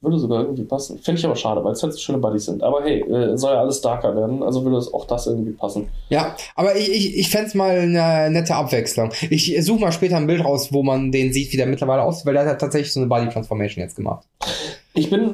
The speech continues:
Speaker 1: auf jeden Fall gespannt, was da bei rauskommen wird Ende diesen Jahres, äh, die, die der Film angeblich noch ins Kino schaffen sollte. Corona-bedingt glaube ich da nicht so ganz dran. Eher nächstes Jahr, vielleicht nächstes Jahr im Sommer. Schauen wir mal.
Speaker 2: Mhm.
Speaker 1: Ähm,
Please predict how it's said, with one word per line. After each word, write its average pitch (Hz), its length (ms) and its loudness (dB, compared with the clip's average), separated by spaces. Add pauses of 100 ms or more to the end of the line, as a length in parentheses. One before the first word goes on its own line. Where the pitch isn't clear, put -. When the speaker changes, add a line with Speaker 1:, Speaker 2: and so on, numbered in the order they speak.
(160)
Speaker 1:
auf 180 160 2
jeden 185 140 4
Fall 175 120 0
gespannt, 175 460 0
was 165 240 -2
da 156 380 2 (200)
bei 131 300 2
rauskommen 160 640 0
wird 175 360 0
Ende 156 240 2
diesen 147 220 -2
Jahres, 143 460 2
äh, 139 200 2
die, 131 440 0
die 127 120 0
der 127 120 2
Film 131 340 0
angeblich 135 680 0
noch 131 140 0
ins 127 160 -4
Kino 143 200 0
schaffen 127 260 -2
sollte. 143 420 2
Corona-bedingt 127 800 0 (240)
glaube 139 240 2
ich - 60 -2
da 131 100 2
nicht 131 160 -2
so 123 100 0
ganz 147 220 0
dran. 139 260 -2 (160)
Eher 127 240 2
nächstes 131 380 -2
Jahr, 120 220 0
vielleicht 117 260 -2
nächstes 123 220 -4
Jahr 113 120 0
im 113 60 -2
Sommer. 143 320 -2 (340)
Schauen 139 340 -2
wir 123 60 4
mal. 113 380 0
Speaker 2:
Mhm. 175 340 2 (100)
Speaker 1:
Ähm, 131 540 0